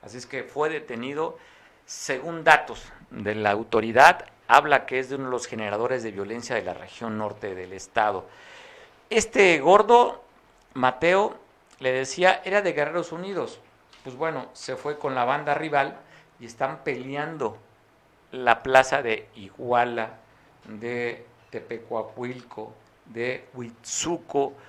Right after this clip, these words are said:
con los que antes eran sus compañeros, sus compañeros Guerreros Unidos, que ahora se llaman el Cartel de la Bandera o el Grupo La Bandera, peleando con los Tlacos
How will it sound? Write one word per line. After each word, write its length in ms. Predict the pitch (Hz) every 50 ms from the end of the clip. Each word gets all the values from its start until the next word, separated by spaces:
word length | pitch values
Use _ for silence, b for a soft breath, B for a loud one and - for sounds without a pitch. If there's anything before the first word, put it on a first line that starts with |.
| B B B B _
con 200 | - 127 123 123
los 160 | 120 110 -
que 180 | - - 131 123
antes 340 | 123 127 120 - 131 - 135
eran 220 | 127 127 123 123
sus 180 | - 117 110 -
compañeros, 880 | - 120 107 101 - 113 117 131 151 170 175 147 113 101 - - - - -
sus 200 | - - 120 -
compañeros 580 | - - 110 98 104 107 107 123 131 135 127 -
Guerreros 400 | 110 107 117 127 135 131 113 117
Unidos, 360 | 127 135 143 151 147 120 -
que 160 | - 101 95
ahora 240 | 92 95 104 113 117
se 160 | - 117 110
llaman 420 | 113 120 127 123 120 107 95 90 - - B B B B B B B B _ - _ -
el 280 | 95 90 92 98 95 -
Cartel 380 | 107 95 92 - - 120 120
de 100 | 117 110
la 100 | 101 95
Bandera 520 | 92 92 90 92 120 127 131 131 - - -
o 80 | 104 104
el 80 | 107 110
Grupo 360 | - 117 131 135 - - 123
La 120 | 107 98
Bandera, 520 | 95 95 98 104 120 131 127 123 120 - B B B B B B B B _ _
peleando 600 | 110 110 117 120 120 120 120 123 120 110 - -
con 160 | - 104 104 98 92 95 - - 101
los 180 | 98 92 - -
Tlacos 580 | - 123 127 127 - - - 147 143 - -